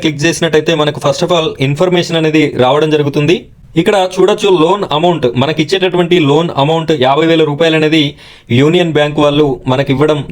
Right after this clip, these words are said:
జరుగుతుంది. టోటల్ ఇంట్రెస్ట్, ఈ యాభై వేలకి ఇంట్రెస్ట్ అనేది పది పాయింట్ ముప్పై పర్సెంటేజ్ చొప్పున ఎనిమిది వేల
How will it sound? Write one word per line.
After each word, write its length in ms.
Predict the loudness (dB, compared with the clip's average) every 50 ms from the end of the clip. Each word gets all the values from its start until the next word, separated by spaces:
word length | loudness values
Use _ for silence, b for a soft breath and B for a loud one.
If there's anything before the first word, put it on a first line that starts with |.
| -4 -2
జరుగుతుంది. 380 | 0 0 0 0 0 0 -2 0 0 0
టోటల్ 320 | 0 2 2 2 0 0 0 -2 -2 -4
ఇంట్రెస్ట్, 360 | -2 0 -2 -2 -2 -2 -4 -6 -6 -8 -16 -20 -10 -4 -4 -2
ఈ 40 | 0 0 0
యాభై 240 | 0 0 0 2 2 2
వేలకి 280 | 2 2 2 0 0 0 0 0
ఇంట్రెస్ట్ 320 | 0 0 -2 -2 -2 -2 -2
అనేది 260 | 0 0 2 2 0 0 0 -2 -2
పది 180 | 0 0 0 -2 0 0 0
పాయింట్ 320 | 0 0 0 0 0 0 0 0 0 -2
ముప్పై 260 | -4 -4 -2 -2 -2 0 0 0
పర్సెంటేజ్ 480 | -2 0 -2 -2 -2 0 -2 -2 -2 -2
చొప్పున 240 | -4 -2 -2 -2 -2 -2 -2 -4 -8 B B B B B B -4 -2 0
ఎనిమిది 280 | 0 0 2 2 4 4
వేల 160 | 4 4 2